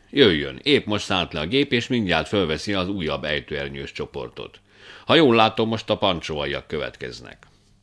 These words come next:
Magda a teraszon maradt. A sajtófelelőssel elindultunk a repülőgép felé, amely legalább ötszáz méterre volt tőlünk.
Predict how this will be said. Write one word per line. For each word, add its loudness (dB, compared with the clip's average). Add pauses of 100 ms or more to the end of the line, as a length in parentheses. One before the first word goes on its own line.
(1120)
Magda 4
a 4
teraszon -4
maradt. -14 (340)
A -8
sajtófelelőssel 0
elindultunk -4
a -8
repülőgép -6
felé, -2 (380)
amely 2
legalább 2
ötszáz -4
méterre -10
volt -12
tőlünk. -14